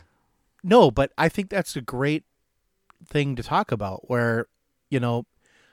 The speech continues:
you st-, you talk about the end result. What is it gonna be? Can I do it, basically?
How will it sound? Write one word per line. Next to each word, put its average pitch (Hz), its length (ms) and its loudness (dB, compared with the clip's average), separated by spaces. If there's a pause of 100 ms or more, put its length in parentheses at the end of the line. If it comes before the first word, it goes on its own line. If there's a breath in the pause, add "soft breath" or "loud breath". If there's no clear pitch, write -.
(120)
you 127 100 -6
st-, - 220 -6
you 151 100 -6
talk 147 200 0
about 170 160 0
the 175 100 0
end 175 100 2
result. 117 400 -2
What 120 160 -4
is 143 140 -6
it 156 40 -8
gonna 151 180 0
be? 107 380 -8 (300)
Can 117 160 -4
I 123 100 -2
do 113 220 -8
it, 160 140 -6 (420)
basically? 196 520 -8